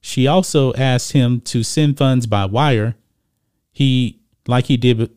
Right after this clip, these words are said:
did it before, the message shows. Quote, "Send me Julia and I will give her cash," Hunter replied. A screenshot shows. "Okay," Eva responded.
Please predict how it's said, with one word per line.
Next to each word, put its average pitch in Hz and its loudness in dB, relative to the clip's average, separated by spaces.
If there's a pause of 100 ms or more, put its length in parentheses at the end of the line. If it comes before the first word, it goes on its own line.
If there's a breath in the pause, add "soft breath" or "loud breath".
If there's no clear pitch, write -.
(100)
did 127 4
it 120 -2
before, 120 0
the 107 -2
message 110 -2
shows. 120 -2 (680)
Quote, - 0 (200)
"Send 185 0
me 180 0
Julia 139 2
and 127 0
I 123 0
will 123 0
give 113 0
her 104 -2
cash," 127 -4
Hunter 113 -2
replied. 131 0 (600)
A 107 0
screenshot 120 -2
shows. - -2 (720)
"Okay," 123 0 (100)
Eva 113 -4
responded. 98 -4